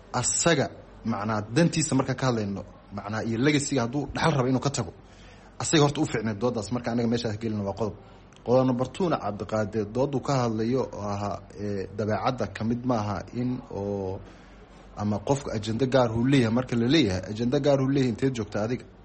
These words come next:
Ma Trump baa tahay? Ma, ma, ma Ingiriiskaa joogtaa? Ma waxbaa intaad suuqa la shir tagtay adiga oo shacab popular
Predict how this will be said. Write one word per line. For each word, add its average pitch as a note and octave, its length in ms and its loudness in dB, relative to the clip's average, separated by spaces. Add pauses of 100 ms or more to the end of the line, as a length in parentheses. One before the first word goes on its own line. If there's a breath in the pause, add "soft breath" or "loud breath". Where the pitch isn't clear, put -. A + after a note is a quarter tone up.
(140)
Ma G2+ 360 -4
Trump A#2 360 0
baa G#2+ 100 2
tahay? G#2+ 300 -4 (180)
Ma, F#2+ 500 -6
ma, G#2 160 -6 (240)
ma A2 120 -4
Ingiriiskaa A2+ 460 -2
joogtaa? G2+ 400 -2 (140)
Ma G#2 100 -2
waxbaa A#2+ 300 2
intaad B2 280 0
suuqa - 340 -4 (100)
la B2+ 120 -2
shir B2+ 200 -4
tagtay - 300 -6
adiga A2+ 220 -2 (500 loud breath)
oo G#2 100 -2
shacab B2 360 2
popular A#2+ 300 2